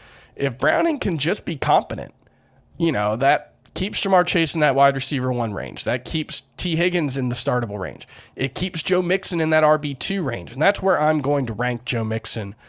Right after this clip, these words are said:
uh, moving forward. Certainly behind someone like Travis Etienne. Probably this week I would rank him behind, like, Ezekiel Elliott. But that's an interesting one because it's similar situations. Ezekiel Elliott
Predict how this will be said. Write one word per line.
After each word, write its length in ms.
uh, 240
moving 360
forward. 340
Certainly 320
behind 640
someone 720
like 520
Travis 380
Etienne. 480
Probably 600
this 300
week 240
I 80
would 140
rank 260
him 100
behind, 320
like, 140
Ezekiel 500
Elliott. 460
But 80
that's 240
an 80
interesting 460
one 160
because 240
it's 100
similar 400
situations. 720
Ezekiel 380
Elliott 340